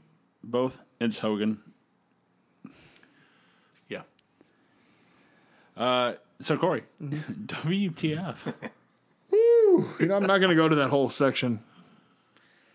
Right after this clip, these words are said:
Speaker 3: I was like, "Wow, this is a drastically different feel." We're only a week in.
Speaker 2: Mm-hmm.
Speaker 3: You can already tell who's a fan of the direction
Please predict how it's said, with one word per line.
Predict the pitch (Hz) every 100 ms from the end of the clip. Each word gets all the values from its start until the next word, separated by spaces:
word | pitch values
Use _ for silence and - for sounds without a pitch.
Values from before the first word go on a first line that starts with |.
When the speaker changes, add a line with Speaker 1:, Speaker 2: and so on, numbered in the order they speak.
| _ _ _ _ _ _ _ _
Speaker 3:
I | 139
was | 147 143
like, | 123 98
"Wow, | 151 175 147
this | 147 160
is | 185 156
a | 165 165 156
drastically | 123 135 147 156 - 151 160
different | 127 135 131 135 131 - _ -
feel." | - - 131 104 - - _ _ _ _ _ _ _ _ _ _ _ _ - _ _ _ _ _ _ _ _ _ _ _ _
We're | 127 160
only | 190 190 180 170 147 -
a | 147
week | 143 143 175 147
in. | 143 160 208 - _ 104
Speaker 2:
Mm-hmm. | 101 104 - _ _ _ 143
Speaker 3:
You | 143
can | 143
already | 117 135 143 143
tell | 139 135 131 131
who's | 117 131 123
a |
fan | - - 120 120 127 139 _ _ _ _ _ _ _ _ _ _ _
of | 123 113
the | 120
direction | 123 113 - 127 135